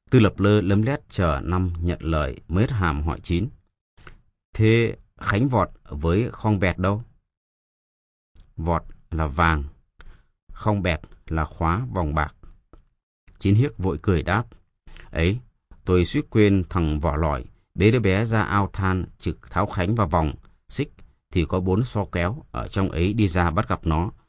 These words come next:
Nó hoảng hốt, vội vứt đứa bé xuống một cái hố rồi chạy mất." Vỏ Lỏi là ăn cắp còn nhỏ tuổi. So kéo, so là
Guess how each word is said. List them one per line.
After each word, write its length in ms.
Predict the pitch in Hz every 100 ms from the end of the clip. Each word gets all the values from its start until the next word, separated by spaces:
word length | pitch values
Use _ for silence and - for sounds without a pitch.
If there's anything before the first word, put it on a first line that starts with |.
| _
Nó 100 | -
hoảng 220 | 113 113 76
hốt, 220 | 117 151 - _
vội 180 | - 80
vứt 160 | 98 -
đứa 100 | 117
bé 240 | 101 98
xuống 300 | 123 95 107
một 160 | 107 -
cái 120 | 85
hố 320 | 85 80 104 -
rồi 220 | - 87
chạy 200 | - -
mất." 180 | 92 113 - _ _ - - - - - - - - - -
Vỏ 220 | 98 90
Lỏi 320 | 73 87 71 - -
là 340 | 76 78 73 -
ăn 220 | - 101 98
cắp 440 | - 135 - -
còn 200 | 85 -
nhỏ 160 | 78 -
tuổi. 220 | 92 80 - - _ _ _ _ _ _ - -
So 220 | - 107
kéo, 340 | 101 95 95 110 _ _ _
so 320 | - - 101
là 120 | 92